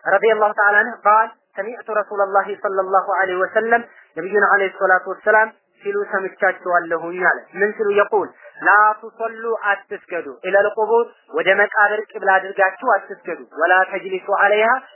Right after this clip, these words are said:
እላዩዋ ላም ላይ አትቀመጡ ብለዋል ነብዩ ዐለይሂ ሰላቱ ወሰላም።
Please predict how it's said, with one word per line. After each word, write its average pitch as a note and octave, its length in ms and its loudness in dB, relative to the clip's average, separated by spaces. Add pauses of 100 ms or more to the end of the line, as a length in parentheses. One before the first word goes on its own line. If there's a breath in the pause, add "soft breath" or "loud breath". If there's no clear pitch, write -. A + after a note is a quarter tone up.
(140 loud breath)
እላዩዋ F3 380 4
ላም E3+ 200 0
ላይ F3 160 2 (140)
አትቀመጡ E3 680 -4
ብለዋል D#3 260 0
ነብዩ D3+ 220 -6
ዐለይሂ D#3 260 0
ሰላቱ D#3 280 -2
ወሰላም። D#3+ 320 -8